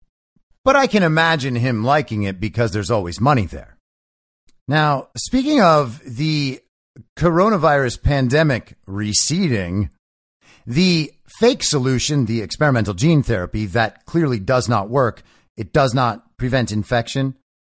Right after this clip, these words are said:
it does not prevent transmission, it does not prevent serious illness,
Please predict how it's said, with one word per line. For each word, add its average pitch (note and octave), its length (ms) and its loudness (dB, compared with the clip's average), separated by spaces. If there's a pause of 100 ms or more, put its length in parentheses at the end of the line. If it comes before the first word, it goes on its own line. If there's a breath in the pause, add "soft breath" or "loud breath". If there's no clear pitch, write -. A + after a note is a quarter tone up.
it G#2+ 100 -8
does C#3 160 0
not B2+ 160 -2
prevent A#2+ 300 -4
transmission, A#2 600 -2 (260)
it F2 100 -12
does D#3+ 220 2
not D3 160 0
prevent B2 340 -4
serious A2+ 400 -2
illness, A2 400 -4